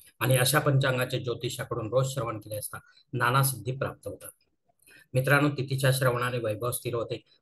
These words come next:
वाराच्या श्रवणाने दीर्घायुष्य प्राप्त होते, नक्षत्राच्या श्रवणाने केलेल्या पापांचा नाश होतो, योगाच्या श्रवणाने वियोग नाश होतो, तर कर्णाच्या श्रवणाने सर्व इच्छा पूर्ण होतात. मित्रांनो, असे आपले धर्मशास्त्र सांगते.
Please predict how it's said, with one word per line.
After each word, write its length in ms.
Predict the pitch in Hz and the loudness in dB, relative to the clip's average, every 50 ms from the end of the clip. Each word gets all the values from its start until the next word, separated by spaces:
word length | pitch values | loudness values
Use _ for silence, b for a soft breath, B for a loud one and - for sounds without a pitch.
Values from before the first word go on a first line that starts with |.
| _ - | _ 2
वाराच्या 440 | 117 117 120 131 135 135 135 139 131 | 4 4 6 6 6 6 6 4 2
श्रवणाने 440 | 131 127 127 123 127 127 127 127 | 2 2 0 0 0 0 0 -2
दीर्घायुष्य 540 | 120 110 110 107 - 113 131 131 135 - 135 | -2 -2 -4 -4 -2 0 0 0 0 -2 -4
प्राप्त 300 | 135 127 117 110 - - | -4 -4 -4 -6 -4 -6
होते, 400 | 110 - - 110 - - - _ _ - | -8 -8 -8 -10 -12 -14 -20 _ _ -4
नक्षत्राच्या 600 | - 123 135 - - 139 131 143 143 135 135 139 131 | -4 -4 -2 2 2 2 4 4 2 4 4 2 2
श्रवणाने 460 | - - 120 117 117 120 120 120 123 | 2 0 0 0 0 0 -2 -4 -4
केलेल्या 320 | 120 - 117 117 117 113 107 | -4 -4 -2 -2 -2 -4 -4
पापांचा 460 | - 110 104 - 117 110 104 113 113 | -6 -6 -6 -4 -6 -6 -6 -6 -6
नाश 260 | 107 110 110 110 - | -6 -6 -6 -6 -8
होतो, 280 | - 107 - 110 107 B B B B B _ | -10 -10 -10 -10 -10 B B B B B _
योगाच्या 400 | 131 127 131 131 143 135 135 139 131 | 4 6 6 6 6 4 6 4 2
श्रवणाने 460 | - - 127 123 123 123 127 123 123 | 2 2 0 0 0 0 0 -2 -2
वियोग 340 | 107 101 110 117 113 113 117 | -4 -4 -4 -4 -4 -4 -4
नाश 200 | 117 110 107 - | -4 -4 -6 -6
होतो, 280 | - 104 - 107 104 b b b b _ _ | -10 -8 -8 -8 -8 b b b b _ _
तर 100 | 131 135 | -2 2
कर्णाच्या 460 | 135 131 127 135 143 139 - 139 127 | 2 4 4 4 4 4 4 2 0
श्रवणाने 460 | - - 113 113 113 113 117 127 135 | 0 -2 -4 -6 -6 -4 -4 -4 -4
सर्व 240 | 131 - 135 120 120 | -4 -2 -2 -2 -2
इच्छा 280 | 117 101 - - - 107 | -4 -4 -8 -8 -8 -10
पूर्ण 280 | - - 120 123 139 | -8 -6 -4 -2 -2
होतात. 280 | 131 - - 107 110 107 - | -2 -2 -2 -6 -8 -10 -8
मित्रांनो, 360 | 107 101 - 104 101 98 98 95 _ b b b b b _ | -12 -12 -12 -12 -12 -12 -14 -16 _ b b b b b _
असे 180 | 117 117 - 139 | -4 0 2 4
आपले 260 | 120 117 123 117 113 | 4 2 0 -4 -6
धर्मशास्त्र 680 | 110 - 117 113 127 127 127 - 131 117 - - 127 - | -6 -6 -6 -4 -2 -4 -2 -2 -6 -6 -4 -4 -6 -6
सांगते. 380 | - - 101 - _ _ - | -6 -10 -14 -14 _ _ -20